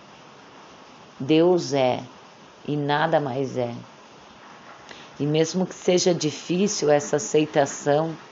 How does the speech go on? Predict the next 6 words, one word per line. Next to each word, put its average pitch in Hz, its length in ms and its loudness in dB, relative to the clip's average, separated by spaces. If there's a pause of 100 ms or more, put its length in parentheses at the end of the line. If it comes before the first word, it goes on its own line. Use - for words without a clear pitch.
(240)
do 135 160 0
outro, 143 580 2 (840)
de, 143 240 -2 (320)
desse 147 320 0
meu 156 540 4 (280)
ego 165 560 2